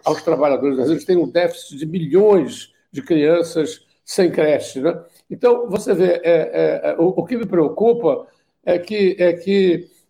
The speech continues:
é, nessa definição de investimentos públicos mínimos, né, não se, é, é, estabeleça com clareza, né,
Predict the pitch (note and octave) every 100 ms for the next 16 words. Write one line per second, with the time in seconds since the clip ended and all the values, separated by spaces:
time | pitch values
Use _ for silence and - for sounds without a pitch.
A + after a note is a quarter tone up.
0 | _ D#3+ D#3+ D3 C#3+ D3+ D3 C3+ C#3 E3
1 | E3 - D#3+ D3+ D3+ F3 A#2+ A#2 A3 G#3+
2 | F3 C3 - _ - C3+ D3+ E3+ - D3
3 | E3 E3 - E3+ C#3 C#3 A2+ A#2+ G3+ G3+
4 | D3+ C3 A#2+ - _ _ - F3 F#3+ E3+
5 | D#3 F#3 G#3+ G3+ - G3+ G#3+ A3 - F3
6 | F3 D#3+ D3+ - - D3 D3 - - G3+
7 | F#3 C#3 A4 F#3+ - - C3 A2+ - F3+
8 | - D3+ C3+ F3 G#3 E3 A2 A2 G#2 F#2+
9 | - A2 C#3+